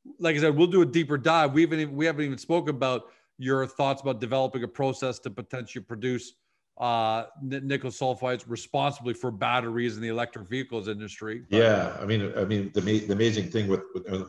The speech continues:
Speaker 2: part of the reason why I went with the Power Nickel name was we're in James Bay, so the hydroelectric power is literally across the s-,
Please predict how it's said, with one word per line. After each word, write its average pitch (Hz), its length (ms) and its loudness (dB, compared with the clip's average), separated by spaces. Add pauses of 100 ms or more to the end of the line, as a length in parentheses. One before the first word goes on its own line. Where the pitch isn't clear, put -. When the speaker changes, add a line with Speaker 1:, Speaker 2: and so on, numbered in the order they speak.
(120)
Speaker 2:
part 117 160 2
of 92 60 2
the 90 40 0
reason 92 220 0
why 87 60 -4
I - 20 -2
went 95 160 -2
with 90 100 -8
the - 60 -14
Power 92 320 -2
Nickel 87 220 -8
name 98 260 -2
was - 280 -8 (320)
we're 101 140 2
in 117 140 2
James 92 260 2
Bay, 98 320 0 (300)
so - 180 0
the 87 120 -2
hydroelectric 107 600 2
power 101 220 2
is 78 100 -6 (220)
literally 107 320 2
across - 480 -2
the - 60 -14
s-, - 200 -14